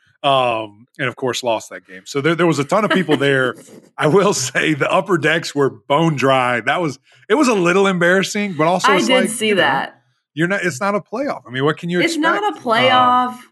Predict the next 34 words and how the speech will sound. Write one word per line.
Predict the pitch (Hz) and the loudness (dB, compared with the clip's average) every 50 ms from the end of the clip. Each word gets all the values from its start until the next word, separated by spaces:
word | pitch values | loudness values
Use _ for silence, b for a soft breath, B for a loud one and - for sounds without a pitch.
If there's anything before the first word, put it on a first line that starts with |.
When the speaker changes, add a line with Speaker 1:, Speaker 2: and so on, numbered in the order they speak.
| _ - | _ -4
Speaker 2:
And | - 226 226 226 220 240 | -2 0 0 0 0 -2
Speaker 1:
yeah. | 269 262 | -2 0
Speaker 2:
like, | 226 214 208 170 - - | 0 0 -2 -2 -6 -6
I | - - | -4 -4
don't | 220 247 269 254 | -2 -2 -4 -4
think | 269 247 220 220 | -6 -6 -6 -4
Kentucky's | 226 214 196 214 196 196 190 208 196 175 165 | -4 -4 -2 -4 -4 -4 -4 -8 -8 -8 -8
bringing | 170 170 165 156 156 151 143 139 139 135 131 - _ _ _ _ _ _ _ _ _ _ _ _ _ _ _ _ _ - | -8 -6 -6 -4 -4 -6 -8 -8 -12 -14 -16 -16 _ _ _ _ _ _ _ _ _ _ _ _ _ _ _ _ _ -6
forty | - 170 170 165 156 | -4 -4 -2 -4 -4
thousand | - - 95 156 214 220 214 170 | -6 -2 0 0 0 0 -2 -4
<laughs> | |
people. | - - 233 226 - - - - - - | -4 -8 -8 -8 -8 -10 -10 -8 -8 -8
So | 190 - - 196 165 147 | -10 -10 -8 -4 -2 0
Speaker 1:
Which, | 156 180 151 - 139 | 2 0 0 0 0
you | 180 | 2
know | 190 208 | 2 4
what's | 208 202 180 - | 4 4 2 0
crazy? | - - - 135 143 180 226 196 131 131 135 127 123 120 _ 135 120 117 | -4 -10 -4 -2 0 0 0 -2 -2 -4 -4 -4 -6 -8 _ -18 -20 -16
Kentucky | - 147 139 135 - 160 190 - - 180 | -12 -10 -10 -8 -6 -8 -8 -8 -8 -14
fans | - - 170 160 147 135 - | -10 -6 -4 -4 -4 -6 -6
are, | 123 131 123 | -6 -4 -4
like, | 117 123 117 104 95 _ _ | -2 -2 -4 -4 -6 _ _
nuts | 107 110 113 131 160 190 175 - - - | -18 -10 -6 -2 -2 -2 -2 -4 -6 -14
about | 110 110 120 123 - - - | -10 -4 -2 -2 -2 -2 -6
football. | 196 - - 95 92 82 | -10 -8 -8 -8 -6 -2
I | 92 127 196 | -2 -2 -2
thought | - - - 247 214 - | -2 -2 -2 -2 -2 -2
that | 139 120 110 | -8 -4 -2
they | 127 156 | 0 0
were | 165 156 | 0 0
gonna | 131 127 117 107 | 0 -2 -4 -6
way | 95 98 120 127 | -8 -4 -2 0
Speaker 2:
They | 127 120 240 | 2 2 2
Speaker 1:
outnumber | 269 311 370 480 349 190 - | 2 2 2 0 -2 -4 -6